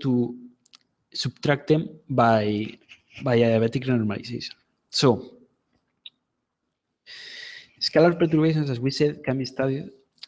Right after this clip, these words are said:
uh, through a quantum scalar field in a slow roll scenario. We can just decompose this field into modes and solve the corresponding equation of motion with the choice of the so-called Banks-Davis vacuum.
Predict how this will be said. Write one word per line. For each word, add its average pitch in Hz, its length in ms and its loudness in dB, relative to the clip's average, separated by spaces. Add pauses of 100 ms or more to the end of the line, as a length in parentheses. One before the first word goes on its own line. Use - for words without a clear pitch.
(220)
uh, 123 500 0
through 131 180 2
a 120 60 4
quantum 139 400 0
scalar 135 380 2
field 147 320 0
in 131 200 -4
a 117 60 -2
slow 123 220 4
roll 127 260 2
scenario. 131 480 -8
We - 880 -20
can 160 180 4
just 160 240 4 (220)
decompose 135 540 2
this 143 140 -2
field 156 180 2
into 110 400 0 (560)
modes 147 600 2 (100)
and 120 180 2
solve 151 440 0 (240)
the 135 100 0
corresponding 131 640 0 (240)
equation 127 380 -2
of 107 120 -4
motion 151 600 -4
with 131 120 2
the 127 80 2
choice 156 540 0 (680)
of 127 100 2
the 127 80 0
so-called 139 380 2
Banks-Davis 123 640 0
vacuum. 123 400 -4